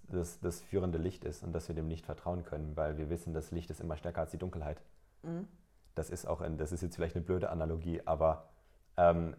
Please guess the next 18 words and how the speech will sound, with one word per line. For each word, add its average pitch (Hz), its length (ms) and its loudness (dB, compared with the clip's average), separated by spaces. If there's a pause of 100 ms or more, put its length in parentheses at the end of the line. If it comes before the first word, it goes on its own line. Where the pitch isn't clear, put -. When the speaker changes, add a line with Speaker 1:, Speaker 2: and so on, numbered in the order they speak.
(140)
Speaker 1:
ich 90 160 -2
spiele 87 240 2
gern 87 240 6
so 85 80 2
ein 85 100 2
Rollenspiel, 85 580 0
das 82 180 -6
heißt 80 200 -8
Dungeons 85 320 0
and 80 140 -4
Dragons. 87 500 2 (760)
Und 85 160 2
dort 85 100 6
kann 92 140 2
man 90 80 4
auch 85 120 6 (160)
Zauber 90 580 10 (600)
zaubern. 85 460 6